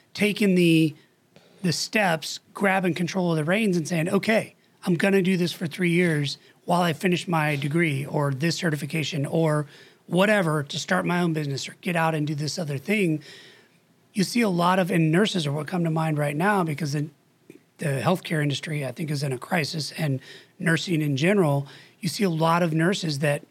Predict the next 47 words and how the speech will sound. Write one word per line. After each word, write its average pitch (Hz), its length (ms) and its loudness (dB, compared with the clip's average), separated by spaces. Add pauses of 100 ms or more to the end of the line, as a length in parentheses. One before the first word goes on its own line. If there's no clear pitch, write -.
go 180 160 2
through 175 160 -4
all 180 460 2
that 190 220 0
schooling, 143 580 -2 (440)
become 180 380 0
nurses. 175 640 0 (760)
And 165 440 -2
my 165 140 2
wife 165 260 0
was 160 100 -2
telling 165 180 0
me 160 100 2
the 156 60 0
other 151 120 0
day, 170 180 2
'cause 165 120 -6
she's 156 220 -4
in 151 80 -2
all 143 100 -4
the 147 60 -2
nurse 165 260 -2
groups, 160 400 -6 (380)
I - 60 -10
forget 202 260 -2
what 170 100 0
it 165 60 -4
was, 185 240 2
but 170 140 -2
it's 269 140 -2
very, 180 680 0 (640)
most 196 400 4
nurses 190 540 0 (240)
right 165 260 0
now 151 440 2 (460)
only 196 300 4
s-, - 240 -4 (140)
only 202 540 4 (300)
stay - 340 -2
in 180 60 2
the 170 60 0
profession 156 480 -4
for 156 100 -8
a 139 60 -6
couple 156 260 -8
of 139 60 -2
years 139 460 -6